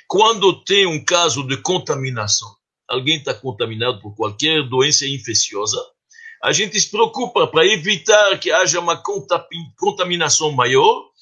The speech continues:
a pessoa fica recluso no isolamento e isto se chama uma quarentena. Então, este isola-, isolamento pode ser de duração variável.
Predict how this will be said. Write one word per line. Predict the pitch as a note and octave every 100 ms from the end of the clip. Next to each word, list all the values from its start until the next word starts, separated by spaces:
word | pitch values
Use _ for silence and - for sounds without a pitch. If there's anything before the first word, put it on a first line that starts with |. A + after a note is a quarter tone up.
| - -
a | G3+
pessoa | A#3+ - B3+ A#3+
fica | A#3 - G#3+ E3
recluso | E3 D#3+ - F3+ A3+ G#3+ G3+ G3+
no | F3+
isolamento | G3 G#3+ E3 F3+ D#3 D3 D#3+ G#3 - G3+ F#3+
e | F3
isto | - -
se | - -
chama | F#3+
uma | F3+ E3+
quarentena. | F3 E3 D#3+ C#3 D3 C3 - _ _ _ _ _ _ _ _ -
Então, | E3+ A3 G#3+
este | A#3+ - A#3+ A3+
isola-, | G3+ G3+ F#3 F#3
isolamento | F#3 G3+ F#3+ F#3+ A3+ A#3 A3+
pode | A3 A3+ G3+
ser | - A3
de | G3+ E3+
duração | G#3+ A3 G#3 - A3+ -
variável. | G#3+ A3+ A#3 F#3 C3+ -